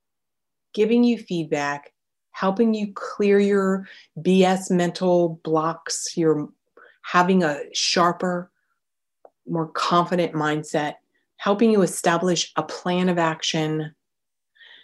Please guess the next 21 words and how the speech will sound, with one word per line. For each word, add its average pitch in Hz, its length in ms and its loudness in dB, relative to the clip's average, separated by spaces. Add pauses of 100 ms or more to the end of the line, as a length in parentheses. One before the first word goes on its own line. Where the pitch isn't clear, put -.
(140)
really 208 360 4
get 202 180 2
your 175 140 2
systems 170 560 -2
dialed 156 340 0
in, 151 220 -4
like, 147 340 -8
"All 233 180 0
about 240 240 4
you, 208 120 4
my 160 160 2
friend. - 260 -12 (220)
When 214 320 4
is 294 140 4
the 277 100 4
last 170 340 0
time - 380 -10 (340)
that 175 240 -2
you 196 600 0
experienced - 1700 -2 (240)
someone 190 720 2